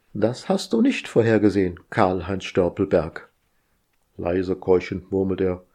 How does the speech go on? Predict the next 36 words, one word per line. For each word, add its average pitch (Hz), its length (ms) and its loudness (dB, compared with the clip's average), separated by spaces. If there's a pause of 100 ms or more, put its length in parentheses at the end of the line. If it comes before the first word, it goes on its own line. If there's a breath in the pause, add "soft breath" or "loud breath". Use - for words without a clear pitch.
(400 soft breath)
„Karl-Heinz 95 640 0
Störpelberg 107 720 4
ist 107 160 -8
schon 101 240 -4
lange 95 300 -4
tot. 95 420 -2 (480)
Es - 220 -8
gibt 104 240 0
nur 101 160 4
Vasco - 600 -2
van 90 140 -2
der 90 220 -4
Valk.“ 85 400 -4 (800)
Er 87 120 -6
verstummt 95 680 -4
und 85 120 -14
bleibt - 380 -10
reglos 92 400 -6
liegen. 82 300 -8 (1300)
Katalin 120 460 -2
schlägt 110 400 -4
ihm 113 100 -6
freundschaftlich 104 720 -4
auf 101 120 -2
die 98 160 -4
Wange. 104 280 -2 (800)
„Vasco 185 380 -4
van 151 120 4
der 135 180 0
Valk 139 280 2
ist - 280 -12
jetzt 147 300 -2
aber 127 220 -2
auch 98 240 2
nicht - 240 -8
mehr.“ 90 240 -4